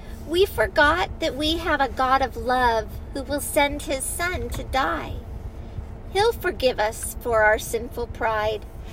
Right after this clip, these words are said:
Now his name will glorify." Wow! I don't think it was actually that they were building a tall tower. But I think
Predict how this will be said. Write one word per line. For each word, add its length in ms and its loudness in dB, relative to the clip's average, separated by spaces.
Now 160 -8
his 420 -4
name 420 -8
will 200 -2
glorify." 1040 2
Wow! 680 4
I 180 4
don't 280 4
think 280 0
it 140 4
was 180 2
actually 640 4
that 180 0
they 160 0
were 180 2
building 800 2
a 120 -4
tall 580 2
tower. 760 2
But 140 2
I 200 6
think 380 -2